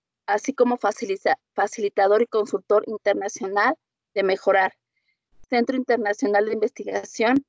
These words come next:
Aprendizaje y Desarrollo, organización al servicio de líderes, organizaciones y comunidades.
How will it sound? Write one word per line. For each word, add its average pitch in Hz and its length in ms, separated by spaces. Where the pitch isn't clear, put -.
Aprendizaje 214 880
y 220 100
Desarrollo, 196 680
organización 233 880
al 214 180
servicio 208 540
de 202 100
líderes, 214 540
organizaciones 202 920
y 214 80
comunidades. 196 840